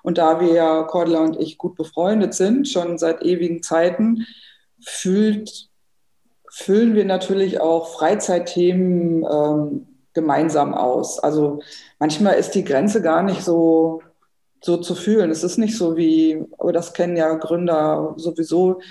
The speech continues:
es ist nicht so, du gehst morgens aus dem Haus und gehst zur Arbeit und kommst dann nach der Arbeit wieder zurück und dann beginnt das Freizeitleben, sondern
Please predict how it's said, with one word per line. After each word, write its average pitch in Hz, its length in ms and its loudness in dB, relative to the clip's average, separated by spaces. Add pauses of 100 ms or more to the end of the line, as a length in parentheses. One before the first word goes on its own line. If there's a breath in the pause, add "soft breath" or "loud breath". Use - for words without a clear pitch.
(140)
es 156 80 -12
ist 190 180 -2
nicht 180 160 -2
so, 160 200 2
du 160 140 -2
gehst 170 240 -4
morgens 170 280 -2
aus 160 160 -4
dem 160 120 -2
Haus 175 200 0
und 160 100 -4
gehst 165 260 -2
zur - 220 -4
Arbeit 185 720 2
und 151 140 -4
kommst - 280 -8
dann 156 200 -2
nach 160 280 -2
der - 220 -2
Arbeit 170 640 2
wieder 156 180 0
zurück 185 400 -6
und 160 160 -4
dann 160 220 -2
beginnt 160 520 -2 (300 loud breath)
das 151 160 -8
Freizeitleben, 165 880 0
sondern 151 540 0